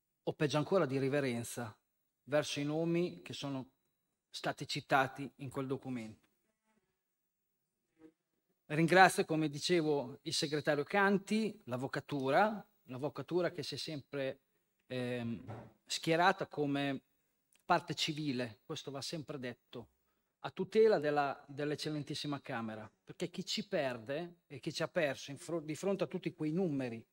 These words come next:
enormi che fanno venire rabbia, capisco Mossoni, fanno venire rabbia. Poi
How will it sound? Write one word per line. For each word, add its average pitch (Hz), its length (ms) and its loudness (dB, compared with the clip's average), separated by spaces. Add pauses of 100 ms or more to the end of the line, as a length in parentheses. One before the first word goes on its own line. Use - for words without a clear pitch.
enormi 143 680 4 (840)
che - 120 -6
fanno 160 260 0
venire 160 320 2
rabbia, 147 340 4
capisco 151 540 -4
Mossoni, 135 600 -8 (540)
fanno 147 160 -8
venire 156 320 -2
rabbia. 123 480 -2 (1500)
Poi 123 300 -4